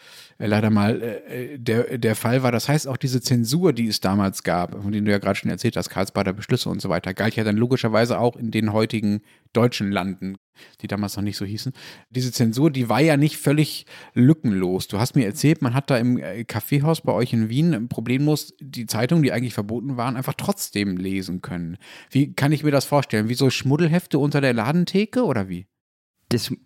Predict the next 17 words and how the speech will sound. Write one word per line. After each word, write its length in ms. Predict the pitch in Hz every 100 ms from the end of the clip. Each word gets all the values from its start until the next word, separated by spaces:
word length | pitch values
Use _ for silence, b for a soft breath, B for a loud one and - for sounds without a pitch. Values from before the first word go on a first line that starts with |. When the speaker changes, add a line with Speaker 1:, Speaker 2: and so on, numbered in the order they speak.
| _
Speaker 2:
muss 220 | 135 151
man 80 | 151
jetzt 200 | 127 -
auch 60 | -
nicht 200 | 107 -
voll 500 | - - 123 113 -
inhaltlich 560 | 131 127 120 - 98 -
teilen, 580 | 104 104 143 180 110
aber 360 | - 104 101 -
dass 260 | - 110 -
natürlich 320 | 107 139 143
ein 100 | 117
Staat 440 | - 101 123 -
reagiert 540 | 107 90 - 117 202 -
bei 80 | 110
solchen 340 | 85 82 -
Bedrohungen, 640 | - - 110 87 85 85